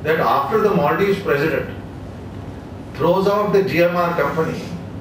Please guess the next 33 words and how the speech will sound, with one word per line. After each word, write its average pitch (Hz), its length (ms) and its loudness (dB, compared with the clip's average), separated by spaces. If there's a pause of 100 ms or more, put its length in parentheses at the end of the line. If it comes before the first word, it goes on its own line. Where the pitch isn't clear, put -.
(440)
his 180 200 2
defense 196 360 0
minister 196 320 2
goes 180 300 2
to 196 80 -4
China 175 280 2
and 190 140 2
strikes 175 300 2
a 185 80 2
defense 170 360 0
deal 175 240 2
there. 135 400 0 (840)
The 147 120 -4
Na-, 151 220 0
Maldives 170 440 2
president 160 600 0
meets - 380 -2
the, 202 500 2
uh, 117 380 0 (420)
Chinese 175 460 2
in 170 100 2
Urumqi 170 500 2
and 170 80 2
is 165 120 2
promised 170 360 0
five 156 180 0
billion 165 280 2
dollars. 147 320 0 (2250)
Charity? 196 600 0 (540)
I - 80 -8
don't 120 180 -10
believe 127 160 -6
it. 131 80 -12